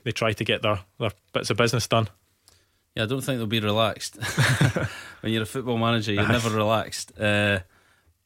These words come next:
Speaker 2: but the, it, I think it shows he's been there for three years. It shows, you know, the continuity they've built over that time. Uh, I think every window, their signings have, have been very good.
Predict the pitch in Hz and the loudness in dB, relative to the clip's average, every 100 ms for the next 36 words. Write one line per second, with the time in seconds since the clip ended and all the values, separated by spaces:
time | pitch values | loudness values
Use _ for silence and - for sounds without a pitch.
0 | _ 120 120 120 113 127 113 127 - 160 | _ -2 0 0 0 -2 -4 -4 -2 -2
1 | 165 131 139 127 113 104 135 123 117 107 | 0 0 2 2 0 0 2 2 0 -6
2 | - 113 101 110 131 127 - - _ - | -6 -4 -2 0 0 -2 -6 -10 _ -8
3 | 101 - 120 117 113 92 - - _ _ | -4 -2 0 2 0 -2 -10 -18 _ _
4 | _ _ 101 104 101 98 - - - 90 | _ _ 0 2 2 0 -4 -16 -16 -8
5 | 98 - 117 - 101 110 120 113 82 101 | -8 0 0 0 0 2 2 0 -2 -4
6 | 95 113 117 117 110 110 113 110 - 117 | 0 0 0 -2 0 2 2 0 0 0
7 | 113 110 98 - _ - 92 92 92 - | 2 2 -2 -6 _ -6 -2 -2 -2 -6
8 | - 95 113 107 110 95 104 107 110 110 | -8 -4 -2 0 -2 0 2 4 4 2
9 | 107 98 - _ _ _ _ _ 95 95 | 2 0 -4 _ _ _ _ _ -4 -2
10 | - 107 110 110 104 95 98 98 87 - | 0 0 2 2 0 0 0 -2 -4 -6
11 | 95 95 98 95 101 98 90 110 113 98 | -4 -2 -2 -2 0 0 0 2 0 0